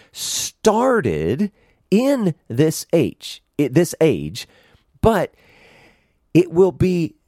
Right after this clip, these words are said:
fully enacted, or it will be in full force in the age to come, however long that age may be. So, it's just one of those things where it, it, it's kind of important that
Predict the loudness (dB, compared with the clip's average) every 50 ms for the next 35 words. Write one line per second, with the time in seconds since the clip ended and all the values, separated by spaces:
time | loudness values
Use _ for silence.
0 | _ _ _ _ -20 -10 -2 2 2 2 4 2 2 0 0 2 0 0 0 0
1 | 0 0 -2 -2 -4 -4 -4 -2 0 0 0 0 0 0 0 0 2 2 0 0
2 | 0 0 0 0 0 0 -2 -6 -2 0 2 2 4 4 2 2 0 0 0 0
3 | 0 2 0 -2 -4 -8 -12 -12 -10 _ 0 2 2 2 2 0 -2 -4 -4 -4
4 | -4 -2 -2 -2 0 0 0 0 2 2 0 -2 -4 -6 -10 -14 _ _ _ -6
5 | -6 -4 -2 -2 0 0 0 -2 -2 -6 -8 _ -2 2 2 2 2 2 2 2
6 | 2 2 4 4 4 2 0 -2 0 0 2 2 2 0 0 0 0 0 0 -2
7 | -2 -2 -2 -2 0 -2 -4 -4 -6 -10 _ _ _ _ _ _ _ _ _ _
8 | _ _ _ _ -4 0 2 2 2 2 0 -2 -4 _ _ _ _ _ _ _
9 | _ _ _ _ _ _ _ _ _ _ -6 -2 -2 -2 0 0 2 2 4 4
10 | 2 2 0 0 0 0 0 0 0 0 0 0 0 0 -2 -4 -2 -2 -2 -4
11 | -2 -4 -6 -6 -6 -4 -4 -2 0 0 0 0 0 0 0 0 0 0 -2 -2
12 | -2 -4